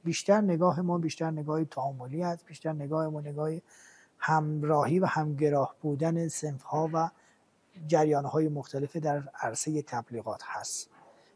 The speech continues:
چه در عرصه تبلیغات فضای مجازی، چه در عرصه تبلیغات دیجیتال، چه در عرصه تبلیغات محیطی، چه در عرصه تبلیغات رسانه‌های ملی، چه در تبلیغات مطبوعات و رسانه‌ها. هر آن چیزی که جامعیت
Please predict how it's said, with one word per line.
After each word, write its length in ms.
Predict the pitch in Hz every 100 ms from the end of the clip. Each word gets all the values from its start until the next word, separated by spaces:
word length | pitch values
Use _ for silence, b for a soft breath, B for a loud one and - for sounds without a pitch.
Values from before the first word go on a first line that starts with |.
| _
چه 180 | - 214
در 180 | 208 190
عرصه 320 | 170 - 175
تبلیغات 540 | 165 160 160 165 175
فضای 360 | 156 160 160 156
مجازی، 520 | 151 139 139 139 127
چه 120 | - 165
در 180 | 160
عرصه 280 | 151 143 165
تبلیغات 520 | 147 143 147 151 147
دیجیتال، 580 | 151 147 156 147 151 135
چه 140 | - 170
در 180 | 165 147
عرصه 400 | 139 143 160 147
تبلیغات 500 | 139 143 147 156 170
محیطی، 520 | 156 143 139 147 151 b b b
چه 100 | -
در 160 | 196 175
عرصه 280 | 160 165 165
تبلیغات 520 | 160 147 151 151 151
رسانه‌های 540 | 160 160 156 147 160
ملی، 440 | 156 151 147 156 160 b b b -
چه 100 | 185
در 140 | 170
تبلیغات 540 | 151 143 147 143 156 160
مطبوعات 640 | 156 147 - 147 147 156 -
و 100 | 143
رسانه‌ها. 680 | 135 - 139 139 160 175 -
هر 220 | 208 247
آن 140 | 240 196
چیزی 280 | 190 165
که 140 | - 156
جامعیت 960 | 170 170 165 170 170 208 196 - 147